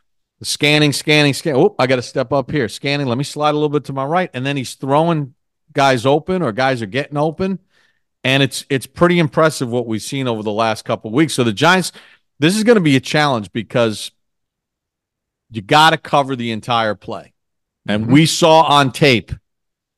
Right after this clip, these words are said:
Speaker 1: some things where it was like, "Dude, why are you stopping covering guys? The play's
Speaker 2: Yeah.
Speaker 1: still going on."
Speaker 2: Play's still going on. You got three guys around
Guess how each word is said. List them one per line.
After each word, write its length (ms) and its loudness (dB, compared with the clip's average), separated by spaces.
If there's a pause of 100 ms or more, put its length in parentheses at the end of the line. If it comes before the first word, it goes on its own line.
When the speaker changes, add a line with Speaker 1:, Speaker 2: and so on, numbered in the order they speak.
Speaker 1:
some 260 -2
things 460 2
where 480 2
it 80 -2
was 200 -2
like, 220 -2 (160)
"Dude, 300 -2
why 340 0
are 40 -2
you 200 -4
stopping 560 -4
covering 400 -2
guys? 460 -8 (880)
The 80 -4
play's 260 6
Speaker 2:
Yeah. 100 6
Speaker 1:
still 220 6
going 340 6
on." 360 4 (500)
Speaker 2:
Play's 240 4
still 240 2
going 260 2
on. 200 2
You 80 -2
got 260 0
three 200 -4
guys 340 0
around 520 -4